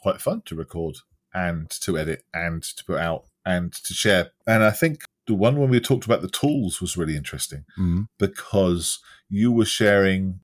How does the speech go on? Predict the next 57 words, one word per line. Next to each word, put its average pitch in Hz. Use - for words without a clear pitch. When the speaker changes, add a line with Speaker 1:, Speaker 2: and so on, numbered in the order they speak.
Speaker 1:
insights 127
into 107
your 98
hobby 87
that 110
was 104
related 95
to -
tools 143
that 120
you 110
had 110
when 98
you 101
were 98
a 92
kid. -
Speaker 2:
Mm. 104
Speaker 1:
And 113
I 147
thought -
that 135
was 92
awesome 98
because -
it's -
not 131
just -
about 95
going 107
to 95
a 90
hobby 95
shop 95
and 85
buy 98
the 87
latest 92
tank 98
and 98
building 87
it. -
There 135
is 104
heart 131
and 101
soul 131
and 85
human 120
side 113
to 98
all 120
of 85
what -
we 85
do. 71
Speaker 2:
Mm. 87